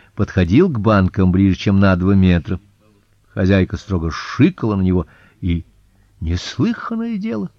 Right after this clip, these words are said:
даже замахивалась полотенцем. Естественно, репрессии лишь подогревали Васькину любознательность,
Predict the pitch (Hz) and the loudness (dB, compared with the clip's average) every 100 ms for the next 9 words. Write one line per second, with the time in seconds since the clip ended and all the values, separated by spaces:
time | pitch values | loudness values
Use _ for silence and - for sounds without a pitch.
0 | _ _ _ _ 82 85 92 101 113 123 | _ _ _ _ -4 0 2 2 2 2
1 | 92 85 123 110 110 - 107 95 92 - | 0 -2 -6 -8 -8 -10 -12 -12 -14 -18
2 | - _ _ _ _ _ _ - - - | -20 _ _ _ _ _ _ -20 -8 -2
3 | 226 - 113 101 - 92 233 226 _ _ | -2 2 2 2 -2 -6 -6 -8 _ _
4 | _ 98 143 - - 95 - - 170 - | _ 2 2 2 2 2 0 -4 -2 -6
5 | 233 202 156 110 92 92 165 233 196 - | -2 2 4 6 4 2 0 0 -4 -2
6 | 123 110 101 101 90 92 85 98 87 - | 0 0 0 0 0 0 -2 -4 -4 -8